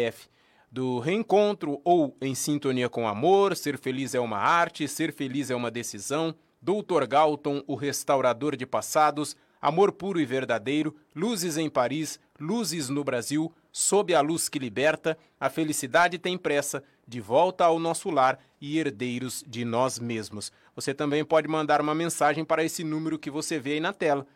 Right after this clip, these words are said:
nove nove oito dez um nove quatro oito, e o Sidney lhe envia o livro que você escolher dessa lista para o seu WhatsApp ou para o seu e-mail,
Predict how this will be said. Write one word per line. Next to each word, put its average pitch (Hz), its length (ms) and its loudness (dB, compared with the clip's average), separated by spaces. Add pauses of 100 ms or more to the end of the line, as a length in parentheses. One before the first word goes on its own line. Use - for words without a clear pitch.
(220)
nove 151 500 2
nove 139 320 0
oito 131 260 0
dez 147 380 2 (240)
um 190 120 0
nove 139 500 2 (200)
quatro 151 420 2
oito, 143 560 4 (240)
e 143 80 -6
o 131 40 -6
Sidney 143 400 -4
lhe 143 140 0
envia 123 440 -2 (260)
o 127 180 -6
livro 123 360 -4
que - 80 -10
você 131 240 -4
escolher 127 420 -4
dessa 127 260 -2
lista 123 460 -4 (220)
para 127 360 4
o 131 100 -8
seu 127 260 -4
WhatsApp 147 560 2 (140)
ou 170 200 0
para 170 180 4
o - 20 -4
seu 185 160 0
e-mail, 196 300 0